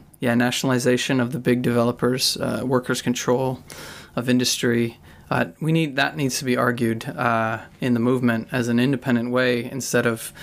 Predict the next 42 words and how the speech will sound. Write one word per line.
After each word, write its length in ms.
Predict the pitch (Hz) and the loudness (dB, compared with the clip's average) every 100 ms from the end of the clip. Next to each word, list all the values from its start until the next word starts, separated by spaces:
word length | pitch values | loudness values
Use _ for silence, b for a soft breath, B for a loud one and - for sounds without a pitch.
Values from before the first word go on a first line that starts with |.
| B B B B | B B B B
relying 540 | 123 123 120 127 123 | -2 0 2 2 2
on 300 | 120 117 117 | 2 2 2
the, 400 | 113 117 113 113 156 | 2 2 0 -2 -6
the 120 | 131 | -4
bosses, 640 | 120 120 123 - 131 123 131 | 0 2 2 0 0 0 0
relying 360 | 123 123 123 | 0 2 2
on 80 | 120 | 2
the 60 | 120 | 2
bosses' 420 | 120 117 - 120 | 0 0 -4 -2
governments. 580 | 123 123 120 113 - - B B B B | -2 2 0 0 -6 -8 B B B B
Um, 400 | 139 123 123 120 - B B B - | -2 2 2 0 -4 B B B -4
yeah, 140 | 170 | 0
but 120 | 143 | 2
moving 300 | 147 175 180 | 2 2 2
on 200 | 160 165 | 2 2
here. 380 | 135 127 123 175 - | 0 0 0 -2 -6
Um, 500 | - 143 139 143 131 123 B B B B B B B | -2 0 2 0 -4 -10 B B B B B B B
so 140 | - | -4
yeah, 200 | 190 214 | 0 2
I 80 | 156 | 2
would, 140 | 165 190 | 2 2
I 80 | |
would 100 | 175 | 0
just 160 | 175 - | 0 0
like 140 | 190 | 0
to 80 | 175 | 0
take 180 | 170 160 | 0 0
a 40 | |
short 440 | - - 160 151 - | 0 2 2 0 -6
commercial 400 | - 143 143 139 | 0 2 2 -2
break 600 | 127 139 247 - - - - | 0 0 0 -2 -6 -8 -8
before 260 | 160 156 | -2 2
we 100 | 147 | 2
move 220 | 143 143 139 | 2 0 2
into 180 | 131 | 0
the 80 | 127 | 0
second 360 | 123 143 - 139 | 0 0 0 0
half 280 | 131 131 - | 2 0 -2
of 40 | |
the 80 | 127 | -6
podcast. 800 | - 139 156 196 185 202 - - B B B B | 0 0 0 0 0 0 -4 -8 B B B B
So 560 | - 180 160 156 147 | -4 0 2 2 -2